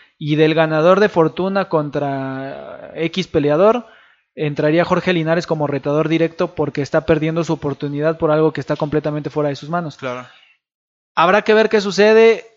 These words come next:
Speaker 1: La neta, yo quiero ver a Jorge Linares porque lo vi bien, su preparación la seguí de cerca, está fuerte, está rápido, güey, muy técnico el cabrón.
Speaker 2: Solo es esta parte de covid,
Speaker 1: Solo
Speaker 2: ¿no?
Speaker 1: es esta parte del covid. A ver qué tanto le influye, güey.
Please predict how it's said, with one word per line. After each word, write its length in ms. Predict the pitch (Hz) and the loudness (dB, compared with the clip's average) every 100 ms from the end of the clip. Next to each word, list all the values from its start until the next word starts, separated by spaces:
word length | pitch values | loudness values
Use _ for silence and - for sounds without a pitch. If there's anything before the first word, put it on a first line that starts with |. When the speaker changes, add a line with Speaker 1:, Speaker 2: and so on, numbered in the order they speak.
| - | -8
Speaker 1:
La 200 | 165 165 | -4 -2
neta, 260 | 196 208 | 0 0
yo 320 | 190 190 202 202 | 2 4 2 2
quiero 220 | 202 202 | 4 4
ver 140 | 196 | 4
a 40 | 190 | 4
Jorge 300 | 180 175 185 | 0 -2 -2
Linares 400 | 156 156 180 175 | -2 0 -2 -2
porque 340 | - 143 147 | -4 -4 -2
lo 140 | 139 135 | -2 -2
vi 160 | 160 | -2
bien, 320 | 160 165 180 | 0 0 0
su 80 | 180 | -2
preparación 520 | 160 143 139 139 170 | -2 -2 -2 -2 -2
la 80 | 175 | -2
seguí 200 | 147 143 | -2 -4
de 100 | 160 | -4
cerca, 300 | 147 160 170 | -4 -6 -6
está 180 | 151 151 | -6 -8
fuerte, 440 | - 160 170 165 | -2 0 0 -2
está 200 | 151 165 | -2 0
rápido, 500 | 156 165 165 170 160 | 2 2 2 -2 -2
güey, 180 | 151 147 | -2 -6
muy 240 | 147 165 165 | -4 -6 -2
técnico 480 | 175 170 180 160 | -4 -4 -8 -8
el 80 | 143 | -8
cabrón. 240 | 139 135 147 | -6 -2 2
Speaker 2:
Solo 120 | 151 | 2
es 60 | |
esta 200 | 147 156 | 2 -2
parte 340 | - 147 139 143 | 2 2 2 -4
de 180 | 135 127 | -4 -6
covid, 280 | 127 143 127 | -8 -6 0
Speaker 1:
Solo 140 | 160 | 2
Speaker 2:
¿no? 40 | |
Speaker 1:
es 80 | 156 | 2
esta 200 | 147 147 | -2 -4
parte 280 | 139 135 147 | -2 -4 -2
del 140 | 143 | -4
covid. 320 | 151 165 165 160 | -2 -4 -4 -4
A 100 | 156 | -4
ver 140 | 170 | -4
qué 100 | 175 | -2
tanto 320 | 196 196 190 | -2 0 0
le 80 | 170 | -2
influye, 380 | 160 226 247 202 | 0 2 4 4
güey. 220 | 175 | 2